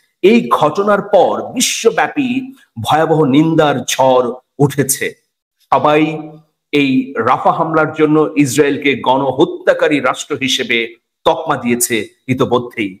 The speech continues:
এইরকম একটা পরিস্থিতিতে সৌদি আরবের নতুন বোধোদয় হয়েছে বলেই আমরা নানা ধরনের তথ্য মারফত দেখতে পাচ্ছি। আমরা জেনেছি স্পষ্টভাবেই ইরান ইন্টারন্যাশনাল, এটি ইরানের একটি সংবাদ মাধ্যম,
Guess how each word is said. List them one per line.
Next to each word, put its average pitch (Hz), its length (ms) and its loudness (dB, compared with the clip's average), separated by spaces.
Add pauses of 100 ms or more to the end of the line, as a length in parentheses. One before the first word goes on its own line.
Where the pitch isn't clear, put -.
(260)
এইরকম 233 440 4
একটা 208 280 0 (340)
পরিস্থিতিতে 175 680 0 (460)
সৌদি 175 400 2
আরবের 170 360 4
নতুন 147 320 2 (500)
বোধোদয় 131 500 2
হয়েছে 123 340 2
বলেই 147 300 2 (360)
আমরা 120 360 0
নানা 131 300 2
ধরনের 147 480 0
তথ্য 131 340 -2
মারফত 113 480 0 (360)
দেখতে 127 240 0
পাচ্ছি। 107 320 -2 (440)
আমরা 120 260 2 (640)
জেনেছি 139 520 0 (460)
স্পষ্টভাবেই 175 800 0 (460)
ইরান 196 340 4 (180)
ইন্টারন্যাশনাল, 151 640 0 (140)
এটি 156 200 -2 (100)
ইরানের 160 420 2 (100)
একটি 127 200 -2
সংবাদ 120 400 -2
মাধ্যম, 110 380 -2